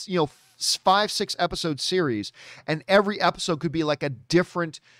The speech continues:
military mission or campaign that he had to do at different points in his career, maybe even leading up to being involved with, um, uh, Task Force X.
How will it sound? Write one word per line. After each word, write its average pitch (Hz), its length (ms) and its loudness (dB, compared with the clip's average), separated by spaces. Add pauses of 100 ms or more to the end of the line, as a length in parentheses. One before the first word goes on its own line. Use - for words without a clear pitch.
(220)
military 170 600 2
mission 151 340 -4
or 143 80 -6
campaign 170 540 -6
that 151 120 2
he 135 100 -4
had 131 240 -2
to 123 80 -10
do 117 280 -6
at 139 140 -6
different 139 320 -4
points 147 280 -4
in 135 60 -6
his 123 140 -6
career, 147 480 2 (320)
maybe 185 240 4
even 196 320 2
leading 180 320 0
up 190 200 2
to 175 100 -4
being 160 200 0
involved 147 360 4
with, 135 360 0
um, 123 440 2 (320)
uh, 135 160 4
Task 147 300 -4
Force 135 380 -4
X. - 440 -4